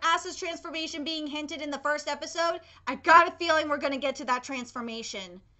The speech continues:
um, espe-, and, uh, the Witch of the Black Forest. I just really, re-, a que-, a Queen Witch, not Black Forest, Queen Witch of the Forest. I really got a feeling we're gonna get to that episode. And that really gets me excited, because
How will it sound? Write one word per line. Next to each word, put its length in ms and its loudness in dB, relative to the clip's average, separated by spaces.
um, 240 2
espe-, 400 -2
and, 340 0
uh, 320 4
the 120 -4
Witch 260 -2
of 80 -10
the 80 -8
Black 280 0
Forest. 540 -6
I 80 -2
just 300 -6
really, 760 4
re-, 200 -2
a 40 -6
que-, 360 -4
a 40 -6
Queen 240 -2
Witch, 200 -8
not 260 0
Black 180 -4
Forest, 220 -16
Queen 240 -2
Witch 140 -4
of 80 -4
the 80 -6
Forest. 400 -2
I 120 4
really 540 4
got 160 8
a 60 -12
feeling 280 0
we're 120 -4
gonna 180 2
get 200 -2
to 80 -8
that 240 4
episode. 520 -10
And 120 2
that 260 6
really 240 2
gets 180 -2
me 140 -6
excited, 600 2
because 420 2